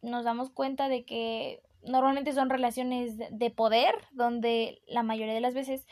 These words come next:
el hombre es el que lo tiene. Ma-, a decir la mayoría de las veces es el noventa y nueve punto noventa y nueve por ciento, ¿no? Este, pero bueno. <laughs>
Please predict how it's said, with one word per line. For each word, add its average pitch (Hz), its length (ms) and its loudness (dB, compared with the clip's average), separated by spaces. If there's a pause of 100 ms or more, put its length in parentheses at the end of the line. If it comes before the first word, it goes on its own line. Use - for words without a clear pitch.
(240)
el 269 180 2
hombre 262 320 4
es 247 120 -2
el 233 100 -4
que 226 140 -4
lo 214 120 -6
tiene. 247 280 -8
Ma-, - 100 0
a 254 640 2
decir 294 260 8
la 508 100 6
mayoría 254 260 8
de 311 80 6
las 262 160 6
veces 269 220 0
es 277 220 -4 (380)
el 247 280 0
noventa 247 320 6
y 240 40 2
nueve 277 280 2
punto 285 520 4
noventa 254 260 2
y 220 40 0
nueve 233 180 2
por 233 180 0
ciento, 220 380 -6
¿no? 247 220 -2 (880)
Este, 233 760 -4
pero 233 160 6
bueno. 254 240 6 (320)
<laughs> 320 580 2